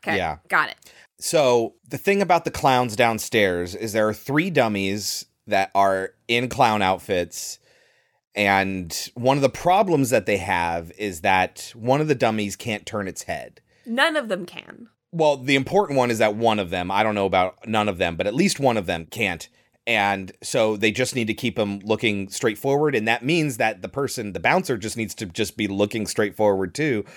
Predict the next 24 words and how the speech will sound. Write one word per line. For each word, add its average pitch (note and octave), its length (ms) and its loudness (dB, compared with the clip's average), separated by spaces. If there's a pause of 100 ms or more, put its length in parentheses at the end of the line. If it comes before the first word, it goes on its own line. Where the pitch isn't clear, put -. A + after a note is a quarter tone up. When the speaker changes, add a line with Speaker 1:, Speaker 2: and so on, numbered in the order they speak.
(140)
Speaker 2:
Otherwise, B2 560 2 (180)
it'll B2 200 0
be A2+ 120 -2
really C3 480 0
obvious A2 380 2
that G2 100 -8
the G2+ 140 -2
other F#2 180 0
two F2 220 -6
are E2+ 60 -4
dummies. A2 680 -2 (260)
But C3 120 2
they D#3 100 0
do G#3 140 2
have D3+ 320 0
a B2+ 220 -2
stand-in A2+ 760 -2
dummy G#2+ 320 -2
clown G#2+ 480 -4
down G#2 300 0
there F2+ 160 -4
in F#2+ 100 -6
the F#2+ 80 -6
meantime. F#2 680 -6